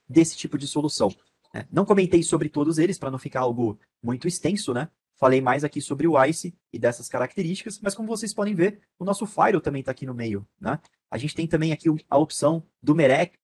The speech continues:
Mer-, Merec é ótimo, né? <laughs> Do Merak e do Full Stack do Merak, né? Possui várias soluções ali de conectividade,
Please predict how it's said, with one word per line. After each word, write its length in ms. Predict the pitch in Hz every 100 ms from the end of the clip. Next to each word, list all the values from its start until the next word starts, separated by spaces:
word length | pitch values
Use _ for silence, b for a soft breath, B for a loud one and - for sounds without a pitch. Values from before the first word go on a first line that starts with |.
| _ 208
Mer-, 200 | 202 -
Merec 400 | 208 98 - -
é 60 |
ótimo, 260 | - - 104
né? 100 | 110
<laughs> 40 | 156
Do 140 | 170
Merak 580 | 180 151 - 175 - 160 _ b b
e 80 | 175
do 100 | 185
Full 200 | - 269
Stack 440 | - 170 175 175
do 140 | 160 151
Merak, 420 | 127 120 - 104
né? 160 | 107 - _ _ _
Possui 560 | - 120 135 139 131 104 _ _ _
várias 340 | 139 151 180
soluções 460 | - 160 151 135 135
ali 140 | 123
de 100 | 131
conectividade, 840 | - 131 131 135 127 104 120 123